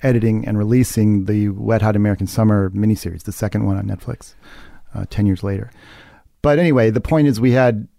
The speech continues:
a big chunk of time away from the movie, which was really helpful for us to understand, because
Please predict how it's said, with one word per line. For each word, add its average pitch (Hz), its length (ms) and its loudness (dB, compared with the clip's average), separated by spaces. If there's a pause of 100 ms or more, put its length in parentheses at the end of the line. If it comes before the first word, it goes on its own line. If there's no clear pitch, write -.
(180)
a 123 140 2 (480)
big 151 240 2
chunk - 240 0
of - 60 0
time 127 220 4
away 117 380 4
from 117 260 2
the 107 60 4
movie, 117 360 4
which 104 220 0
was 104 120 0
really 110 220 2
helpful 113 500 -2
for 113 140 -4
us 104 140 0
to 120 80 -2
understand, 104 520 -2
because 110 440 -2